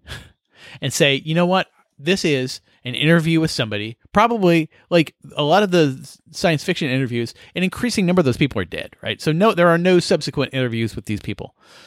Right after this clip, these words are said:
<sighs> So, you know, this is a finite resource that I have here. Does it matter if I, if the world gets it or doesn't get it? There is a thing called FANAC, the f-, what is it called?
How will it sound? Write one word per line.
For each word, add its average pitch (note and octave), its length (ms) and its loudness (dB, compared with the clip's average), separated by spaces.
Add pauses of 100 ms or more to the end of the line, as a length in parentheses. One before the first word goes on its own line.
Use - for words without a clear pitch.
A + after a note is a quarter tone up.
(840)
<sighs> - 40 -16 (1080)
So, D3 460 2 (800)
you B2+ 120 -10
know, A#2+ 100 -6
this D3 200 -4
is F3 120 -2
a F3+ 60 4
finite D#3+ 380 2
resource A#2+ 380 -2
that A#2 100 -2
I F#2+ 60 -2
have G2 200 -8
here. - 180 -18 (840)
Does C#3+ 180 2
it C#3+ 120 -2
matter A#2+ 600 0
if - 120 -6
I, A#2+ 200 0 (340)
if A#2+ 120 -14
the A2+ 140 -4
world A#2 340 0
gets - 200 -2
it E3+ 100 0
or C3 80 0
doesn't A2+ 280 -4
get C#3+ 160 -2
it? - 180 -8 (280)
There E3+ 140 6
is G#3 80 4
a G#3 60 4
thing E3+ 240 0
called C#3 400 0
FANAC, D#3 840 -4 (180)
the B2 120 -4
f-, - 680 -18
what C3+ 180 -6
is D#3 140 -8
it - 100 -14
called? - 320 -20